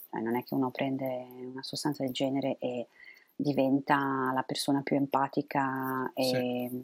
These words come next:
Speaker 1: del mondo. Non
Speaker 2: Sì.
Speaker 1: è da, non è da dare per scontato.
Speaker 2: Sì,
Speaker 1: Mm.
Speaker 2: non,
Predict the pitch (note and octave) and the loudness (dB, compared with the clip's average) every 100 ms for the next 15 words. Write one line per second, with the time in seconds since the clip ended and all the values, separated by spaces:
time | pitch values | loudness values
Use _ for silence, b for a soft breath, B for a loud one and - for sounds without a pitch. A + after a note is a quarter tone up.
0 | - - D3 C#3+ C3 B2 B2 B2+ - - | -6 0 6 6 6 4 0 -6 -14 -2
1 | D3+ D3+ D#3 D3+ D#3+ - _ _ - D3 | 4 6 8 6 4 0 _ _ 2 2
2 | D3+ C#3+ D3+ D#3 D#3 C#3 C#3 C3+ - - | 4 6 8 10 8 6 2 0 -4 -2
3 | B2 B2 A2+ - - - - C#3+ C#3 C#3 | -2 0 -4 -4 -12 -10 -4 0 4 6